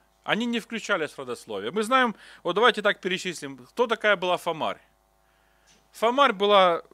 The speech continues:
невесткой Иуды, помните эту всю историю, там не совсем такая, как бы, хорошая история по-нашему, да,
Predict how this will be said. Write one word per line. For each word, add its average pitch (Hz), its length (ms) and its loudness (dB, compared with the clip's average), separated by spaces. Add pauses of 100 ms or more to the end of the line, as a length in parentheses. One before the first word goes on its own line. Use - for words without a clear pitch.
(300)
невесткой 190 800 2
Иуды, 208 380 -2
помните 208 420 0
эту 175 160 -8
всю 180 240 -8
историю, 220 480 0
там 180 200 0
не 175 60 -2
совсем 190 380 -2
такая, 175 380 -2
как 156 160 -4
бы, 151 200 -4 (440)
хорошая 175 640 0
история 214 520 -2
по-нашему, 175 600 -2
да, 180 240 4